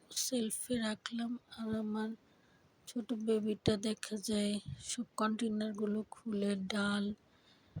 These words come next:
আরও চিনি, চাল এসব নিয়ে বের করা শুরু করে, মানে ওর কাজই হচ্ছে তছনছ করাই। যে আমার রান্নাঘরের মেন শেলফটা, আর এটা একটা কাবার্ড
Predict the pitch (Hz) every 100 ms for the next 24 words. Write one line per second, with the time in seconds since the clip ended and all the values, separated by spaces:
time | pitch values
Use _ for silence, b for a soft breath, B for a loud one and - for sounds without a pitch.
0 | - - 202 214 214 - - 233 220 214
1 | 220 220 254 - - - 226 208 208 196
2 | - 214 214 214 214 208 202 190 196 196
3 | - - 208 202 - 226 214 202 214 208
4 | 208 202 196 190 190 - b b b b
5 | b - 202 196 - 208 190 214 196 208
6 | - - - 214 - - 214 208 - -
7 | - 220 220 202 247 233 220 220 220 226
8 | 226 233 226 226 240 262 _ B B B
9 | B _ - 247 240 - - 247 226 -
10 | - 247 254 240 226 - 233 - - 240
11 | - 226 214 233